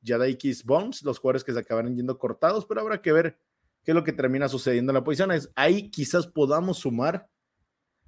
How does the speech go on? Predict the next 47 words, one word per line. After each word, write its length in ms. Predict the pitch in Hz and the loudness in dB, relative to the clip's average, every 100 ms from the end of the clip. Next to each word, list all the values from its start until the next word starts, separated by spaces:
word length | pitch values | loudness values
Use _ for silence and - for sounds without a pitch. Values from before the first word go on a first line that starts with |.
| - | -2
a 240 | 123 123 | 4 6
Leo 200 | 127 143 | 6 6
Nichols 360 | 160 156 160 - | 4 4 0 4
tercero, 400 | 160 139 196 208 | 2 4 4 4
que 80 | 214 | 2
aunque 240 | 208 226 | 2 0
no 80 | 254 | 0
es 100 | 247 | 0
tal 160 | 208 165 | 0 6
cual 180 | 190 | 6
un 120 | 190 180 | 6 2
receptor, 480 | 165 156 - 190 | 0 0 6 6
es 160 | 185 - | 6 0
un 60 | 165 | 0
jugador 280 | 160 147 | 2 2
que 80 | 170 | 2
a 20 | |
lo 80 | 156 | 2
mejor 220 | 127 139 | 2 -2
va 40 | 151 | -2
a 20 | |
estar 160 | 151 147 | -2 -2
aportando 360 | 131 - 147 | -4 -4 -4
mucho 200 | 151 156 | -4 -2
en 80 | 147 | 0
el 60 | 123 | 0
ataque 240 | 139 175 | -2 0
aéreo, 160 | 196 196 | 0 0
o 100 | 202 | 0
la 120 | 233 | 0
expectativa 480 | - 165 139 - 147 | 0 -2 -2 0 0
es 80 | 143 | 0
que 40 | |
en 60 | 143 | -2
algún 180 | 127 135 | 0 -2
momento 240 | 143 143 | -2 2
lo 120 | 127 | 4
haga, 180 | 151 180 165 - - | 4 2 -6 -8 -6
que 120 | 110 | -4
fue 100 | 117 | 0
seleccionado 480 | 135 123 117 120 123 | -2 -2 -4 -6 -2
también 200 | 120 123 | -2 -2
en 40 | |
este 160 | 117 127 | -2 -2
draft 220 | 120 - | -2 -2
como 180 | 123 117 | -4 0
corredor, 500 | 143 170 175 214 | 4 8 6 4